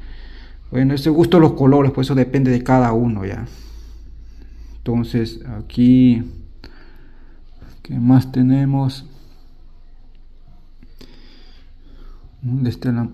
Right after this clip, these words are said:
almacenamiento? Ahorita no sé cuánto de almacenamiento estoy usando.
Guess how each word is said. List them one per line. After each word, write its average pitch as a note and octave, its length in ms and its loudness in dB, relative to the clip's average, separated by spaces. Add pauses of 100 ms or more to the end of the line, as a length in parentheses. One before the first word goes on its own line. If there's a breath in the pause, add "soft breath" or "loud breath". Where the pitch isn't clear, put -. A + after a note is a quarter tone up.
almacenamiento? C3 1200 -2 (2250 soft breath)
Ahorita C3 380 -2
no C3 120 4
sé B2+ 200 -4
cuánto C3 300 0
de B2+ 80 2
almacenamiento A#2 680 0
estoy B2 220 -4
usando. A#2+ 600 -4